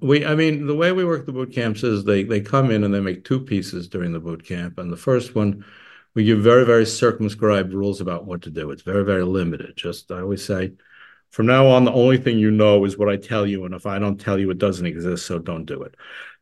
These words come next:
And then we run these screenings, which I used to call public praise, public humiliation, but you're not allowed to do that anymore. But it doesn't matter, because when you put people's work up,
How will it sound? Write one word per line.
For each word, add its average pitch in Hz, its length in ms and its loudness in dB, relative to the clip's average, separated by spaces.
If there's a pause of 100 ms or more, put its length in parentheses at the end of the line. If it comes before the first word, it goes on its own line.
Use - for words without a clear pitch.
(840)
And 185 160 8
then 175 240 8
we 165 100 8
run 147 220 8
these 139 180 4
screenings, 120 580 4
which 107 220 -2
I 123 80 -6
used 131 220 2
to 127 60 -6
call 113 260 2
public 107 340 -2
praise, 107 380 0
public 107 320 -10
humiliation, 95 720 -2
but - 160 -12
you're 87 100 -6
not 87 180 -6
allowed 82 220 -6
to 85 60 -14
do 85 120 -6
that 80 140 -6
anymore. 78 280 -8
But 160 120 -2
it 175 80 -4
doesn't 156 240 2
matter, 135 220 2
because 90 320 -8
when 104 100 0
you 107 60 0
put 120 180 -2
people's 117 320 -2
work 104 320 0
up, 98 240 -4